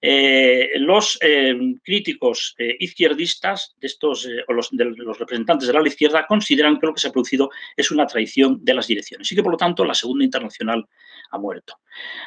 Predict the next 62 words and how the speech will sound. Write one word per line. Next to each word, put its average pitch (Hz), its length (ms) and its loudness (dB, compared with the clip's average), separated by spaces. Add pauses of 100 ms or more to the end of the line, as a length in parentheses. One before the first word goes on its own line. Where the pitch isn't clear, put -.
A - 120 2
partir 165 260 6
de 220 60 6
ese 214 100 2
momento, 220 600 6
no 151 80 4
voy 165 120 4
a 165 40 6
entrar 165 240 2
en 160 80 4
muchos 165 240 -2
detalles 185 420 2
porque - 280 -10
al 117 80 -12
final 127 280 0
vamos 135 200 0
a 139 40 -4
tener 135 240 0
que 135 120 -4
remitirnos 127 560 -2
fundamentalmente 127 640 0
al 131 80 -4
caso 131 220 -6
de 123 60 -6
España, 170 340 -2
pero 123 140 -8
yo 127 80 -4
creo 131 140 -6
que 135 40 0
no 127 60 0
se 127 120 -4
puede 123 180 0
entender 120 280 -2
sin 120 160 -2
este 127 220 -6
contexto 120 420 -4
general. 254 400 4 (480)
Lo 170 100 6
que 160 60 6
va 185 60 8
a - 20 4
suceder 185 440 4
es 175 180 0
que 190 320 0 (100)
a 147 100 4
lo 139 100 4
largo 175 280 4
del 151 240 2
conflicto 151 500 -6
se 156 120 -6
van 139 120 -2
a 156 40 0
ir 151 80 -6
desarrollando 151 580 0
movimientos 139 440 0
de 135 80 -2
resistencia, - 720 -2
de - 100 -16
oposición 131 480 -2
a 156 60 0
la 143 80 2
guerra, 131 340 -2